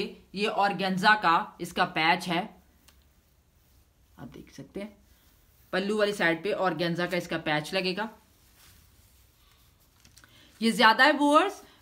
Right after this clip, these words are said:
व्यूअर्स, ये ज्यादा है, ये आप अपने स्लीव्स पे भी यूज कर सकते हैं। और ये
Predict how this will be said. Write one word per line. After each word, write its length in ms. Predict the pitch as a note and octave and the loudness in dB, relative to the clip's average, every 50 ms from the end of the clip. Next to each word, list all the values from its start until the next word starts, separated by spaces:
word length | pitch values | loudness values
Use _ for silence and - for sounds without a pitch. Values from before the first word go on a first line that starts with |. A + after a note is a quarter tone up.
| _ - | _ -4
व्यूअर्स, 380 | G#3 A#3 A#3+ C4 C#4+ C#4+ - B3 | -2 0 2 2 0 0 0 0
ये 120 | B3 B3 | 0 0
ज्यादा 300 | F3 F#3+ F#3+ F#3+ F#3+ A#3+ | 2 4 2 4 4 4
है, 240 | C4+ C4+ C4 C4+ C#4 C4 | 4 4 2 2 0 0
ये 120 | A#3+ A#3 | 2 6
आप 220 | A3+ G#3+ G#3+ A3 G#3+ | 6 6 6 6 2
अपने 260 | G#3+ - - A3+ A3+ A3+ | -4 -8 -4 -4 -4 -4
स्लीव्स 340 | A3 - A#3+ A#3+ C4 B3+ C4 | -2 0 2 2 2 0 -2
पे 120 | - A#3+ | -4 -4
भी 100 | - G#3+ | -4 -2
यूज 200 | G3 F#3 E3 D#3+ | -2 -2 -4 -2
कर 120 | - D#3 C3 | -4 -8 -8
सकते 300 | - - C3 - - A2 | -8 -12 -16 -16 -16 -16
हैं। 120 | - - - _ _ _ _ _ _ _ _ _ _ _ _ _ _ _ _ _ _ _ _ _ _ _ _ _ _ _ _ _ _ _ _ _ _ _ _ _ _ _ - - _ _ _ _ - | -16 -16 -20 _ _ _ _ _ _ _ _ _ _ _ _ _ _ _ _ _ _ _ _ _ _ _ _ _ _ _ _ _ _ _ _ _ _ _ _ _ _ _ -20 -20 _ _ _ _ 0
और 180 | A#3 B3 C4+ C4 | 2 4 4 4
ये 180 | A#3 C4 C#4 | 2 0 -2